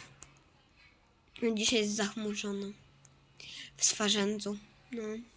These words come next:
W Swarzędzu jest trochę zachmurzone. Nie,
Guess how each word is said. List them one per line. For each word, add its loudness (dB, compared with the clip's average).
W -12
Swarzędzu -4
jest -4
trochę -6
zachmurzone. -2
Nie, 8